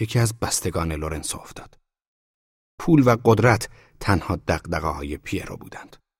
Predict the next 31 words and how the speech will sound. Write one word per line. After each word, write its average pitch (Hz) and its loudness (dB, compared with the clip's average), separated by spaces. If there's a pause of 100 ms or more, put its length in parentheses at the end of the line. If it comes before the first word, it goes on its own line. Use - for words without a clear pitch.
(560)
و - -2
او 113 2
آشکارا 95 2
از 90 2
موقعیتش 82 -2
در 82 -6
فلورانس 95 -2 (220)
سوء - -6
استفاده - -8
کرد. - -18 (1040)
در 110 0
سال 104 4
هزار 98 4
و 95 4
چهارصد 85 -2
و 82 0
نود 71 -2
و 64 -6
چهار، 76 -6 (360)
با 143 4
گذشت 110 4
تنها 87 -2
دو 92 0
سال 92 0
از 82 -4
حکمرانی 69 -4
پیرو، 98 0 (460)
فلورانسیا 113 4
از 95 2
دست - -2
او 107 0